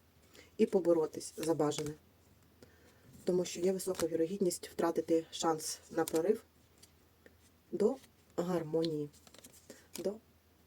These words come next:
того, що вам іде по кармі, по суду справедливому. Те, що має прийти до вас в життя,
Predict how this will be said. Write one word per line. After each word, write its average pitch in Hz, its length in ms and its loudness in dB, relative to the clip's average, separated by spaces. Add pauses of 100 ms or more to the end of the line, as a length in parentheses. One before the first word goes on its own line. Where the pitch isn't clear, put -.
(260)
того, 208 280 8 (100)
що 170 200 -4
вам 202 260 2 (240)
іде 180 280 0 (260)
по 226 280 0 (600)
кармі, 185 340 -4 (140)
по 214 220 6 (120)
суду 202 340 4
справедливому. 160 680 -6 (520)
Те, 208 120 6
що 185 180 -4
має 175 220 -4
прийти 170 300 -6
до 160 80 0
вас 160 180 2
в - 20 -14
життя, 202 360 -4